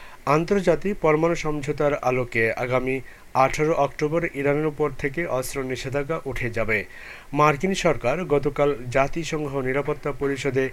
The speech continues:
ইরানের উপর অস্ত্র নিষেধাজ্ঞা পুনর্বহালের একটি খসড়া প্রস্তাব উত্থাপন করলে চীন ও রাশিয়া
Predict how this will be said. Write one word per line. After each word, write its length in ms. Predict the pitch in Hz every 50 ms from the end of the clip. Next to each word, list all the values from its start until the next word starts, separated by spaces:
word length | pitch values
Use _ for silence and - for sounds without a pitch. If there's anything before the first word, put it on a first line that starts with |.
| - - - - - - - -
ইরানের 400 | 151 147 156 156 156 170 165 165
উপর 140 | 151 165 160 143 -
অস্ত্র 300 | 120 131 139 - - 156 160 151
নিষেধাজ্ঞা 580 | 143 143 139 - 143 131 135 131 120 131 131
পুনর্বহালের 760 | 127 - 139 135 143 139 139 127 135 127 127 127 127 127 120 123
একটি 220 | 120 - - 123 120 120
খসড়া 420 | - - 139 139 - - 135 139 131 -
প্রস্তাব 360 | - 135 131 127 - - 127 123 127
উত্থাপন 420 | 131 - - - 127 123 - 127 127
করলে 300 | 120 - 143 151 165 165 160 - - - - - - - - -
চীন 200 | - 156 160 170 175 175
ও 60 | 143 135 127
রাশিয়া 440 | 123 135 147 147 - - 151 160